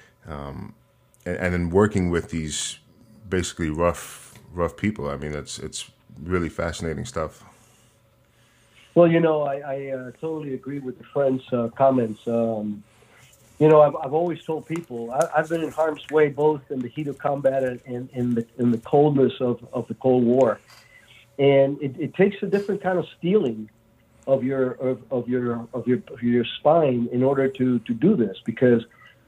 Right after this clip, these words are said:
Speaker 2: like, like your friend so well articulated, when you're going into on a raid,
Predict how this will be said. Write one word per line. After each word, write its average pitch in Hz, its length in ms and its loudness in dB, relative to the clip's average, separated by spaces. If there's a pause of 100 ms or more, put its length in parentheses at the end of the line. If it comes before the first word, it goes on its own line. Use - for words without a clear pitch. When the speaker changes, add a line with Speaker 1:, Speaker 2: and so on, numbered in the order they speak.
(160)
Speaker 2:
like, 151 240 4
like 143 240 2
your 131 120 -10
friend 170 320 0
so 165 100 -2
well 156 260 -2
articulated, 131 720 -8
when 123 180 -6
you're 196 140 0
going 180 400 0
into 139 640 -4
on 127 140 2
a 120 100 -4
raid, 123 480 0